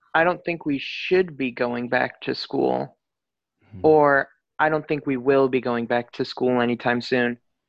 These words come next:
Speaker 1: I know
Speaker 2: Interesting.
Speaker 1: that Gavin Newsom was talking about, he wasn't really talking about this year's class. He was mostly talking about changing schools for next year.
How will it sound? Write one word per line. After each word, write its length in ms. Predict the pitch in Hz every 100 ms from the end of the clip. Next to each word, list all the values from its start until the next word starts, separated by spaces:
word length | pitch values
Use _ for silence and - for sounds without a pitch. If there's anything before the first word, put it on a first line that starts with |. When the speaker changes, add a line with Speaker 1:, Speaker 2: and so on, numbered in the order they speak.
| _ _ _ _ _ _ _ _ _ _ -
Speaker 1:
I 240 | 113 175
know 80 | 196
Speaker 2:
Interesting. 60 |
Speaker 1:
that 300 | 196 165 151 _ _
Gavin 320 | - 151 156 143
Newsom 360 | 143 - 143
was 200 | 135 -
talking 460 | - 139 135 139 135
about, 500 | 127 127 123 123 123 _ _ _ _ _ _ _ _ _ _ -
he 100 | 147
wasn't 260 | 160 180 185
really 160 | 175
talking 340 | 147 156 156 160
about 320 | 147 131 123
this 220 | 139 135
year's 160 | 160 151
class. 320 | 175 170 170
He 80 | 156
was 100 | 135
mostly 300 | 147 147 143
talking 340 | 143 139 139
about 260 | 131 135 131
changing 440 | - 139 127 123
schools 580 | - - 135 131 123 -
for 140 | 127 127
next 340 | 131 - -
year. 360 | - 67 -